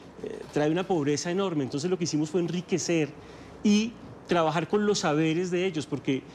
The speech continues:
entendemos que son portadores de memoria, de cultura y de información. Y fue con esos saberes, con esas posibilidades que ellos tienen, que hicimos un proceso formativo, por supuesto, y en, en, Victus arrancó en un lugar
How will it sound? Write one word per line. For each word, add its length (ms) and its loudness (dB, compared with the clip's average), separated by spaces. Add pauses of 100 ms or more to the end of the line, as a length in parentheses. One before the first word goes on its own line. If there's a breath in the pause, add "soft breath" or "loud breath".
(200 loud breath)
entendemos 460 4
que 80 -4
son 180 -2
portadores 500 2
de 100 0
memoria, 680 0 (380 loud breath)
de 140 2
cultura 520 2
y 60 2
de 100 2
información. 760 0 (300 loud breath)
Y 80 0
fue 180 2
con 200 2
esos 260 -2
saberes, 640 2 (320 loud breath)
con 180 0
esas 240 -4
posibilidades 840 0
que 100 0
ellos 220 -2
tienen, 380 0 (360 loud breath)
que 80 4
hicimos 320 0
un 80 -2
proceso 300 0
formativo, 580 0
por 140 -6
supuesto, 640 -4 (420 loud breath)
y 460 4
en, 240 0
en, 160 -2 (800)
Victus 320 2
arrancó 340 2
en 100 4
un 80 2
lugar 380 0